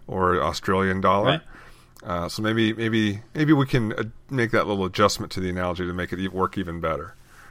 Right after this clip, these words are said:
Speaker 1: Uh,
Speaker 2: Yeah.
Speaker 1: so, no, a-, and that's great because then sometimes you're, you know, you're like, "Okay, in order to compare it, for it to be sufficient for comparison, I need to make,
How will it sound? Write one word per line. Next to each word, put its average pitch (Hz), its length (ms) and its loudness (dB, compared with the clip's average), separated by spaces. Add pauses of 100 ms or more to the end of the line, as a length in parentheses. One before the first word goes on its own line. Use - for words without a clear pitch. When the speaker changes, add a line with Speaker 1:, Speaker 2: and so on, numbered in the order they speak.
(300)
Speaker 1:
Uh, 87 120 -4
Speaker 2:
Yeah. 78 200 -2 (500)
Speaker 1:
so, 78 320 -4 (400)
no, 170 160 8
a-, 131 180 6
and 147 120 2
that's 139 180 4
great 156 200 8
because 120 240 0
then 117 120 2
sometimes 131 720 2 (100)
you're, 117 300 -4
you 120 140 -2
know, 104 80 2
you're 104 260 -2
like, 104 240 -2
"Okay, 113 400 2 (160)
in 139 80 -4
order 113 220 4
to 113 100 -2
compare 110 500 4
it, 98 200 2
for 95 120 -2
it 92 60 -4
to 104 60 -10
be 107 100 -2
sufficient 110 560 -2
for 101 140 -6
comparison, 101 640 0 (400)
I 107 80 -6
need 107 140 0
to 101 60 -2
make, 95 200 0